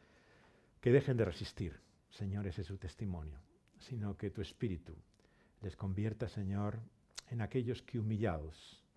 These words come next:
también, Señor, un día se postren junto a esa gran multitud que ha adorado, le alabe por los siglos de los siglos y reconozca que aquel que se humilló ha sido exaltado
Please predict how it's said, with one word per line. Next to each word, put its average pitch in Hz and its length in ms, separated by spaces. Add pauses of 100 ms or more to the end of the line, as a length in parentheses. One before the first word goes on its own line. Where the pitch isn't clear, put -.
también, 95 300
Señor, 87 320
un 95 120
día 95 260
se 98 140
postren 82 460 (560)
junto 117 280
a 117 40
esa - 160
gran 117 240
multitud 117 480 (960)
que - 100
ha - 20
adorado, 123 580 (220)
le 104 100
alabe 92 320
por 90 200
los 82 200
siglos 101 300
de 95 60
los 85 160
siglos - 680 (460)
y 104 80
reconozca 95 680
que 90 140
aquel 113 500 (800)
que 95 120
se - 160
humilló 95 360 (380)
ha 87 100
sido 90 240
exaltado 80 540